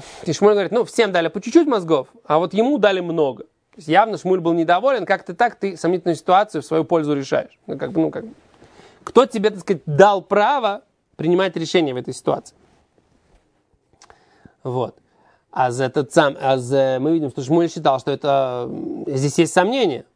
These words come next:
что, говорит: «Вы, Исаак, когда, если ты хочешь сказать, ло плиги, что Рав и Шмуль не плиги, не спорят, а Майко Макпи,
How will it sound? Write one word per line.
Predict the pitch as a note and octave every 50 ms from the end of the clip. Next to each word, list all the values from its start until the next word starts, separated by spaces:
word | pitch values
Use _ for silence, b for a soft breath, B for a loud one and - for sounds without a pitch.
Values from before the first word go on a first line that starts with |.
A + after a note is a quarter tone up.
| _ _ _ _
что, | - - - - G3+ - G#3+ - _ _ _ _ _ _ b b b b b b b b b b b b b b b b _ _
говорит: | - C3+ A#2+ B2+
«Вы, | C3+ F3 G#3+
Исаак, | - - G#3 F3+
когда, | F3+ F3 E3+
если | D3 D3+ D3+ -
ты | F#3+
хочешь | - G3+ F3+ -
сказать, | - F3 D3+ C#3+ C3+ D#3 E3 F3 F3 F3 E3+ E3 D3+ C#3+ - _ _ _
ло | - D#3+ D#3+ F3
плиги, | E3+ - D#3+ C#3+ B2 B2 B2 -
что | - - -
Рав | C#3 D3+ D#3 D3+
и |
Шмуль | C#3+ - D#3+ D#3 D#3 D3 C3+
не | C3 C#3+ D#3 D#3+
плиги, | D#3+ C#3 B2+ A#2+ - -
не | - D#3 E3+
спорят, | - - C#3 B2+ - C3+
а |
Майко | C3+ D3+ D#3+ F3 F3 - E3+
Макпи, | F3 F#3 G3 - - E3+ -